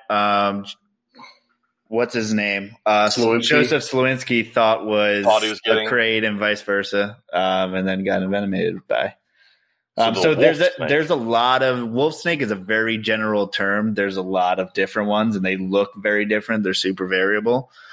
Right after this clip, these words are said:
Speaker 1: Um, I'm not sure about how, like, the species break down and stuff like that, but we can just be general.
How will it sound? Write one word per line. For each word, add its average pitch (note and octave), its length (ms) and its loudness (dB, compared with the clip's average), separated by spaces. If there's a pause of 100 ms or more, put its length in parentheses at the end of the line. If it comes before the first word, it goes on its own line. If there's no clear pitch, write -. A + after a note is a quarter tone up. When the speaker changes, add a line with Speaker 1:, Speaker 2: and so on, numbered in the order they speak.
(140)
Speaker 1:
Um, G2+ 200 2
I'm G#2 120 2
not G#2+ 200 2
sure A#2 220 0
about G2 220 0
how, F#2 200 -2
like, F#2 180 -2
the F2+ 100 -12
species F#2+ 560 -4
break F2+ 300 -4
down F2+ 280 -2
and F2+ 120 -10
stuff - 320 -2
like F2+ 220 -2
that, E2+ 320 0
but D#2 180 0 (140)
we G#2 160 -4
can F#2+ 100 -2
just F2+ 240 -4
be F2 100 -6
general. F#2 460 -4